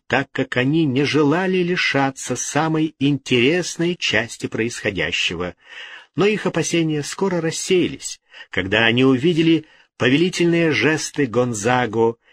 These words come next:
и гордый вид его противника. "Шевалье Кричтон", — сказал принц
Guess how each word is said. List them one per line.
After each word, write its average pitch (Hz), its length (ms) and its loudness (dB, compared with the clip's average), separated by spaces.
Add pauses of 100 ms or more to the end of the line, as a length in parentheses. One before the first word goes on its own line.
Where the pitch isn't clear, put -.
(160)
и 131 120 2
гордый 165 600 2
вид 135 380 -2
его 95 280 0
противника. 95 760 -4 (2250)
"Шевалье 120 640 2
Кричтон", — 120 760 -2 (380)
сказал 101 400 -2
принц - 560 -4